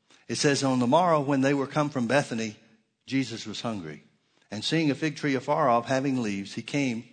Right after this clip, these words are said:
if haply he might find anything whereon. And when he came to it, he found nothing but leaves, for the time of figs was not yet. And Jesus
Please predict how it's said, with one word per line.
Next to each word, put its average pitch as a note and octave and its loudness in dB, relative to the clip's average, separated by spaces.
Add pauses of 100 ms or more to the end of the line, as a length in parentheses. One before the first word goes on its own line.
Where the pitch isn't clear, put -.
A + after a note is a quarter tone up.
(240)
if A2 -6
haply C#3 0
he C3 -2
might B2 2 (680)
find B2 0
anything C3+ 0
whereon. B2 -2 (680)
And B2 0
when B2 4
he A#2+ 2
came F#3+ 0
to D3+ -2
it, C#3+ 2
he C3 0
found C3 0
nothing D3 2
but A#2+ -2
leaves, B2 -2
for - -10
the A#2 -2
time C3 0
of A#2+ -6
figs A#2+ -4
was G#2+ -8
not A#2+ -2
yet. F#2+ -2 (680)
And A#2+ 0
Jesus E3 -2